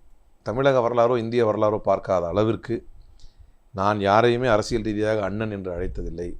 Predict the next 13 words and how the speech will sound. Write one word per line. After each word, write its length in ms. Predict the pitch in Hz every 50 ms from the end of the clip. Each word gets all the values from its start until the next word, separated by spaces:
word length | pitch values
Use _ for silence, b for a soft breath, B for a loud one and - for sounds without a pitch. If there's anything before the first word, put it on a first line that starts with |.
| - -
இவர் 220 | - 101 95 95 92
என்னுடைய 340 | 95 90 90 85 85 85 80
அண்ணன்" 380 | 92 101 98 98 92 87 - _ _ _ _ _ _ _ - - - - - - - -
அப்படின்னு 480 | - 92 87 - 101 107 117 123 123 -
சொல்லக்கூடிய 560 | - - 104 98 104 98 - 95 90 87 87
காட்சியையும், 600 | 80 - 90 85 - - 92 85 82 85 98 - - - - - - - - - - - - - - - - - _ _ - - - - - - _ - - - - - - - - - -
அஹ், 340 | - 190 - 95 90 90 90
ராகுல் 300 | 87 101 120 127 139 139
காந்தி 260 | 127 127 123 120 110
அவர்களை 460 | 110 101 101 107 107 101 101 101 98 95
வந்து 500 | 90 90 92 92 92 101 110 113 110 -
மரியாதைக்குரிய 540 | 101 95 98 107 107 104 104 98 104 104 95
முதல்வர் 440 | 95 98 117 123 123 117 110 98